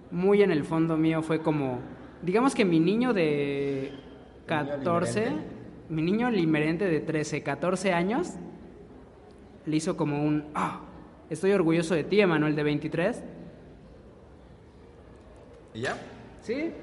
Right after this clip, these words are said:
Speaker 2: ¿Cuál es la moraleja, la conclusión?
Speaker 1: La moraleja, la conclusión es que cree en tus sueños, todo es posible y
Speaker 2: Échale ganas.
Speaker 1: échale ganas, mucha luz.
Speaker 2: Bueno,
Speaker 1: Bueno.
Speaker 2: ¿y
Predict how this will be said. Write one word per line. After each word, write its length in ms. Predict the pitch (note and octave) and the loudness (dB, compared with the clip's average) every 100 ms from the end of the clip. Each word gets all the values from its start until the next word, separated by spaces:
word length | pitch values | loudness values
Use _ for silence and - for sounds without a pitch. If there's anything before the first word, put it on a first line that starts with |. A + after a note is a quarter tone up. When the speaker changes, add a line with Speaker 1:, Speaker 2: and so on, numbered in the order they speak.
| - | -12
Speaker 2:
¿Cuál 140 | C3 D3 | -6 -6
es 60 | |
la 100 | C#3 | -4
moraleja, 460 | A2 G#2+ A2 C3 - | -6 -6 -6 -6 -6
la 100 | A#2 | -8
conclusión? 480 | A2+ G#2 G#2+ A#2 C3 - - - - | -8 -10 -10 -10 -10 -12 -16 -18 -10
Speaker 1:
La 120 | D#3+ D#3 | -4 -2
moraleja, 420 | D#3 D#3+ G3+ C#4 | 0 0 0 2
la 120 | A#3 | 2
conclusión 720 | D#3 C#3 C#3 C3+ B3 D4 D#4+ | 0 -2 -4 0 0 0 -2
es 140 | E3+ E3 | -4 -4
que 580 | A3+ G3+ E3 D3 C3+ C3+ - - - - - - - | 0 2 2 2 -2 -6 -10 -12 -14 -16 -18 -18 0
cree 260 | F#3+ G3+ | 4 4
en 100 | A3 | 4
tus 160 | G3 E3 | 2 2
sueños, 520 | F3+ F3 D#3 D3 - | 2 4 2 -2 -4
todo 140 | F#3 F#3 | 0 0
es 100 | F#3 | 0
posible 560 | D3+ C3 F3+ A3 A#3+ B3 - - - | -4 0 0 0 -2 -6 -10 -14 -10
y 360 | F#3 C#3 C3+ C3 C3 - - - | -4 -2 0 -2 -6 -12 -16 -16
Speaker 2:
Échale 300 | A#2 - A2 | -10 -6 -4
ganas. 280 | G#2+ G#2 - | -2 -4 -4
Speaker 1:
échale 380 | E3+ G#3+ G3 C#3+ | -2 2 2 2
ganas, 420 | D3 F3 D#3+ D#3 | 0 0 -2 -2
mucha 300 | F3 G#3 A3 | -2 0 2
luz. 300 | D#3 D#3+ E3 - - - - - - - - | 2 2 0 -6 -12 -14 -16 -18 -20 -20 2
Speaker 2:
Bueno, 220 | - F3 - - - - | 6 8 6 -8 -20 -10
Speaker 1:
Bueno. 200 | C3+ D#3 | -4 -2
Speaker 2:
¿y 400 | D3 B2+ A#2 A2 | -2 -2 -4 -6